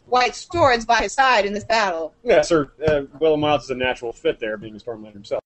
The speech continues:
Speaker 2: but we don't know. Um, one who, another one who was definitely there in that battle was, uh, but not so close to, uh, Prince Baelor himself, was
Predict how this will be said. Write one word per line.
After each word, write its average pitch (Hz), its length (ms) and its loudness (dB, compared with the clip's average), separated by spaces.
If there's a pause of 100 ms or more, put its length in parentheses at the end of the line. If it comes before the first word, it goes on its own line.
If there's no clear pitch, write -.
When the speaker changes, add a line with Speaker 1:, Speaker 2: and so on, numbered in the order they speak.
Speaker 2:
but 160 100 0
we 180 100 0
don't 120 120 -4
know. 98 80 -20 (580)
Um, 151 340 4 (120)
one 185 220 4
who, 202 220 6
another 220 280 4
one 185 100 4
who 160 60 0
was 147 100 -4
definitely 180 300 2
there 147 140 2
in 135 80 -2
that 135 140 -2
battle 165 280 -2
was, 143 560 2
uh, 135 160 2
but 135 240 -2
not 151 280 -2 (120)
so 156 220 -2
close 151 400 2
to, 131 460 -4 (140)
uh, 131 260 2 (100)
Prince 147 180 -6
Baelor 135 320 2
himself, 135 500 0 (300)
was 151 400 6